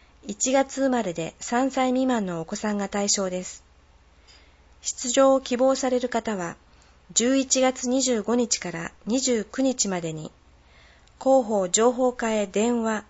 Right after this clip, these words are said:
またはホームページ申し込みフォームでお申し込みください。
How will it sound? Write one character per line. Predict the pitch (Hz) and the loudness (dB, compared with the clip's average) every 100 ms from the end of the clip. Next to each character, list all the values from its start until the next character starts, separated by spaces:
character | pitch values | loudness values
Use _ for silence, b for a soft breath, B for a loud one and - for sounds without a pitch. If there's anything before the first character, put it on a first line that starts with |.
| b b b | b b b
ま | 202 | -2
た | 233 | 4
は | 240 208 | 4 4
ホ | - 254 | 2 2
ー | |
ム | 269 | 2
ペ | 269 277 | 2 2
ー | |
ジ | - 190 | 2 -2
申 | 220 262 | 0 0
し | - | 0
込 | 269 | 0
み | 262 | 0
フ | 240 262 | 0 0
ォ | |
ー | |
ム | 214 | 0
で | 170 165 - b b | -4 -6 -8 b b
お | 208 | 0
申 | 240 254 | 2 2
し | - | 2
込 | 226 | 0
み | 214 | -4
く | 214 | -4
だ | 208 | -6
さ | - | -4
い。 | 196 | -8